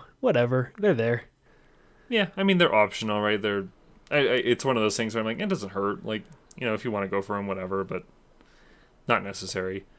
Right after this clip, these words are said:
Speaker 2: Uh, what did you think of the bosses? We didn't really touch on them. I, I think they're okay, <laughs> um, to be honest. The only one I really, I like Pinstripe 'cause he's a weirdo, not because I think that fight is fun.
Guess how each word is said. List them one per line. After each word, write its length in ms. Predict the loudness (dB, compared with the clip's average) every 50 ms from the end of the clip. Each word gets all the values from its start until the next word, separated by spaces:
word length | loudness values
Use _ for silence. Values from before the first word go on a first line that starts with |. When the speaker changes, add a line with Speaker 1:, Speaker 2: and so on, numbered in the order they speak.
| _ -20 -20 _ _ _ _ _ _ _ _ _ _ _ _ _ _ -4
Speaker 2:
Uh, 260 | 0 2 2 2 2 -2 -4 -8 -2 2
what 120 | 2 2
did 140 | 2 2 0
you 100 | 0 0
think 140 | 0 0 0
of 80 | 0
the 60 | 0
bosses? 600 | 0 0 0 2 2 2 0 -2 -4 -6 -6 -4
We 100 | -2 -2
didn't 140 | -2 -2 -2
really 200 | 0 2 0 2
touch 280 | 2 2 2 2 2 0
on 140 | 0 -2 -2
them. 260 | -4 -4 -6 -6 -4 0
I, 240 | 2 2 2 2 -2 -8 -20 -20 -20 _ _ _ -20 -20 -20 -20 -20 -20 -20 -12 -2
I 120 | 0 2 2
think 180 | 2 2 2
they're 140 | 4 4 4
okay, 440 | 4 4 4 6 6 6 6 4 0 -6 -6 -6
<laughs> 140 | -6 -4 -4 -2
um, 400 | 0 0 0 0 0 -2 -2 -6 -8 -14 _ _ _ -20 -20 -20 -20 -20 -20 -20 -20 -20 -20 -20 -20 -20 _ -8
to 100 | -4 2
be 100 | 2 2
honest. 480 | 4 2 0 -2 -2 -4 -6 -10 -12 -16 _ _ _ _ 0
The 100 | 2 2
only 140 | 2 2 2
one 160 | 0 2 2
I 60 | 2
really, 560 | 0 0 -2 -2 0 0 2 2 0 -2 -4 -8 -16 -20 -20 -20 -20 -20 -20 -20 -20 -18 -4 0
I 100 | 4 6
like 260 | 6 6 4 2 2
Pinstripe 540 | 2 2 2 2 2 4 6 6 6 4 2
'cause 160 | -2 -4 -2
he's 120 | -2 -2 0
a 40 |
weirdo, 480 | 2 2 2 2 2 2 0 -2 -4 -6 -10 -16 -20 -20 -18 -2 2
not 160 | 2 2 4
because 200 | 2 0 -2 -4
I 40 | -6
think 180 | -6 -6 -4 -2
that 120 | -2 2
fight 160 | 4 4 2
is 120 | 2 2 0
fun. 260 | 0 0 0 0 0